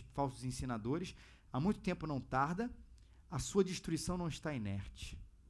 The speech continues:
Em primeiro lugar, Pedro, Deus não tá lá no céu dizendo assim, "Não, não tem problema, pelo menos",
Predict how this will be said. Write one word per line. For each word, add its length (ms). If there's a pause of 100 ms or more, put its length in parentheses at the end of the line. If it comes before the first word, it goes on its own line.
(1600)
Em 60
primeiro 240
lugar, 120
Pedro, 400
Deus 220
não 80
tá 120
lá 120
no 80
céu 180
dizendo 220
assim, 240
"Não, 200
não 80
tem 140
problema, 380 (120)
pelo 280
menos", 560